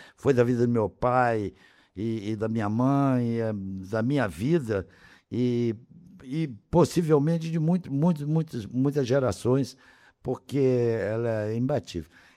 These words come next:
Eu não sei se você sabe, mas eu conheci, toquei muitas vezes na Rádio Nacional de Brasília,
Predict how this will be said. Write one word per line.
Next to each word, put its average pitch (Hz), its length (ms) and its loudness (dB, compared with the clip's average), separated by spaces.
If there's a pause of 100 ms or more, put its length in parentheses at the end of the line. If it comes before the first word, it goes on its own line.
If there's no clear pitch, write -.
Eu 120 120 0
não 123 100 2
sei 143 200 -4
se 123 60 -6
você 131 300 -2
sabe, 147 260 -2
mas 151 80 0
eu 135 80 -2
conheci, 131 400 -2
toquei 123 320 -2
muitas 160 440 2
vezes 120 160 2
na 107 100 0
Rádio 110 160 0
Nacional 95 580 -4 (460)
de 90 120 -8
Brasília, 98 800 -4